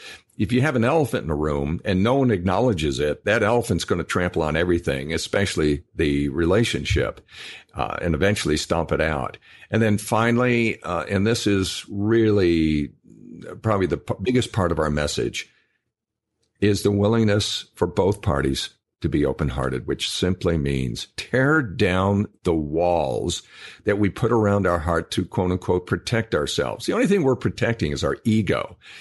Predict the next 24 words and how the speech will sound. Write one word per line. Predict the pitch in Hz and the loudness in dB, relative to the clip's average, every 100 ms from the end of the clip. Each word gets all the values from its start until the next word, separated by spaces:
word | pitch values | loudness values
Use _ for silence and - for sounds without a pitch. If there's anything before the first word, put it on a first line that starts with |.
| - - - - | -20 -20 -8 -2
And | 95 98 | 0 0
when | 113 101 | 0 2
we | 104 135 131 117 107 110 | 2 4 4 4 2 0
meet, | 104 117 117 | 2 2 2
when | 117 98 | 0 2
we, | 123 127 | 2 2
when | 113 98 | 0 0
we're | 101 120 | 2 2
on | 113 | 2
the | 104 | 0
stage | - 104 98 95 | 0 2 2 2
and | 85 | 0
when | 82 92 | 0 2
we | 95 | 2
meet | 92 101 | 4 2
with, | 101 95 80 - | 2 0 -2 -6
uh, | 87 78 78 - | -2 0 -2 -4
uh, | 76 | -4
do, | 78 87 85 78 73 82 | 2 2 4 2 0 -2
uh, | 69 69 67 69 71 | -2 -2 -4 -4 -4
private | - 95 87 - | -2 0 0 0
coaching | 92 - 98 | 0 2 0
with | 82 76 | 0 -2
couples | 90 80 85 87 92 | -2 0 0 0 -2